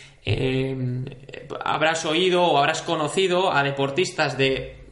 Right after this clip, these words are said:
un nivel muy alto, yo sobre todo que estoy más vinculado al atletismo,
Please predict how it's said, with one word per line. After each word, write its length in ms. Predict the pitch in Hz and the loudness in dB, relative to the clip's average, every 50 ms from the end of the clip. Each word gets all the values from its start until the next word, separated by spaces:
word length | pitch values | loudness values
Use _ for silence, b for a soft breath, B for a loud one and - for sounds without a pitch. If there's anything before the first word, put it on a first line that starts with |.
| - - | -20 -12
un 140 | - 170 170 | -8 -4 -2
nivel 300 | 180 180 190 185 170 160 | 0 2 2 2 0 0
muy 220 | 160 156 151 165 | -2 -2 0 2
alto, 520 | 190 190 165 - - 165 151 143 - - - | 0 0 0 -2 -4 -4 -4 -6 -8 -14 -14
yo 260 | - 151 147 151 156 151 | -8 -4 -2 -2 0 -2
sobre 260 | - - 151 147 139 | -2 0 0 0 2
todo 140 | 151 156 139 | 0 0 0
que 80 | 143 | 0
estoy 200 | 139 - 151 147 | -2 -2 -2 0
más 440 | 147 147 143 143 139 - - - 135 | 0 2 0 0 -2 -4 -8 -6 -4
vinculado 480 | 143 139 139 139 143 143 139 135 139 139 | -4 -4 -2 0 0 0 2 2 0 0
al 80 | 135 | 0
atletismo, 680 | 135 131 131 131 127 127 156 151 143 139 131 131 131 | -2 -2 -2 -4 -2 -2 -2 -2 -2 -6 -8 -8 -10